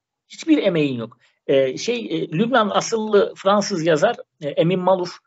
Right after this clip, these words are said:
e, çok güzel bir cümle kurmuştu bir kitabında. Diyor ki, e, petrol diyor, e, a-, aslında Allah'ın Araplara bir lütfu değil, bir imtihanı.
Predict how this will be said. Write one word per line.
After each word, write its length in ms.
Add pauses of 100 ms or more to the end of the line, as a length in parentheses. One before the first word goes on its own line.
(340)
e, 80
çok 180
güzel 240
bir 60
cümle 340
kurmuştu 720
bir 180
kitabında. 420
Diyor 180
ki, 320 (340)
e, 200
petrol 520
diyor, 300 (120)
e, 160
a-, 200 (100)
aslında 640 (100)
Allah'ın 320
Araplara 640
bir 200 (240)
lütfu 380
değil, 360
bir 160
imtihanı. 680